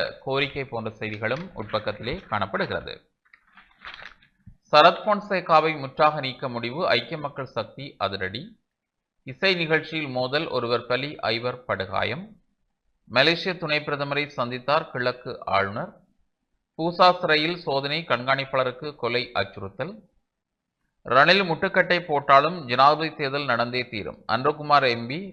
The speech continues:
திட்டவட்டம். தாயத்து கட்ட வந்த சிறுமியை கர்ப்பமாக்கிய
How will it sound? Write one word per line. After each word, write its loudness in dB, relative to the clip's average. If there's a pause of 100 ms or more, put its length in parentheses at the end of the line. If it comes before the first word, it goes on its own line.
திட்டவட்டம். -4 (1200)
தாயத்து 12 (100)
கட்ட 10
வந்த 2
சிறுமியை -2 (120)
கர்ப்பமாக்கிய 4